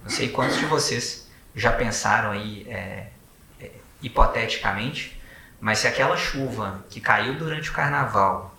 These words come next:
em São Sebastião, aqui em São Paulo, caísse no complexo de Cubatão ou perto do Porto de Santos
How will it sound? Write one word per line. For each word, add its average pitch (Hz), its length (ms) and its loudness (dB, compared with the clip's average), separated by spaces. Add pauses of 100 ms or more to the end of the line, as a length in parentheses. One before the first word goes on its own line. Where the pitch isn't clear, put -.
em 110 60 -8
São - 200 0
Sebastião, 117 640 0
aqui 101 160 -8
em 113 60 -6
São 110 240 -4
Paulo, - 440 2 (400)
caísse 107 540 0
no 104 80 -8
complexo 113 560 0
de - 100 -4
Cubatão 131 640 0 (480)
ou - 200 0
perto - 300 10
do - 100 -8
Porto 113 260 -6
de - 80 -6
Santos - 720 -6